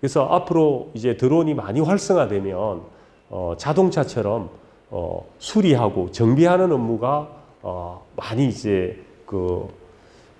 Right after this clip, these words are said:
선호될 사업이다, 이렇게 보시는 분들은, 어, 항공 레저 스포츠 사업자로 등록을 하시게 되면, 어, 드론을 정비, 수리 혹은 개조하는 서비스를 할 수 있게 되는 거죠. 그래서 지금 현재 보면,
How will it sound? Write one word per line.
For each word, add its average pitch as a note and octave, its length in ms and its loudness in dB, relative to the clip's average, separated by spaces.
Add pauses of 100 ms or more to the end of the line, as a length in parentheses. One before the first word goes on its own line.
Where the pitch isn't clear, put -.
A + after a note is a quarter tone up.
(300)
선호될 A#2+ 640 6
사업이다, G#2+ 480 0
이렇게 D3+ 320 2
보시는 A2+ 400 0
분들은, F#2+ 480 -2 (340)
어, G#2 120 -8
항공 D3 400 2
레저 E3+ 260 4
스포츠 F#3+ 400 0
사업자로 B2 580 -2
등록을 A#2+ 400 -2
하시게 G2+ 300 -6
되면, G#2 380 -4 (340)
어, F#2 240 0
드론을 D3+ 500 4 (300)
정비, B2 340 2
수리 B2+ 500 -4
혹은 D#3 420 -4
개조하는 D3+ 480 2
서비스를 A2+ 520 -4
할 A#2 160 -6
수 - 140 -8
있게 F2+ 200 -6
되는 D#2+ 220 -8
거죠. E2 240 -12 (500)
그래서 C3 420 0 (200)
지금 F#3+ 240 4
현재 F3 300 6
보면, D3+ 720 2